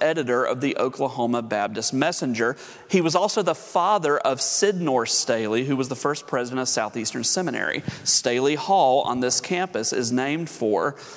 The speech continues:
uh, Sid North Staley. We're talking about his dad, who was an editor in Oklahoma.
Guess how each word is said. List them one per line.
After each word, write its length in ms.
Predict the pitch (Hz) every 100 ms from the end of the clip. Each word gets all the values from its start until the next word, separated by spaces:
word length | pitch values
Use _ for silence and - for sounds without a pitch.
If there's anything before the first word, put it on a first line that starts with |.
| -
uh, 260 | - 123 113
Sid 320 | - - 120
North 280 | 120 113 117
Staley. 400 | - 160 160 113
We're 100 | 113
talking 380 | 117 113 - 127
about 220 | 120 -
his 300 | 113 120 123
dad, 640 | 120 120 151 156 98 101 135 - - - -
who 100 | 139
was 180 | 123 117
an 120 | 123 135
editor 580 | 156 117 110 107 139 -
in 140 | 120
Oklahoma. 640 | 92 104 113 135 175 90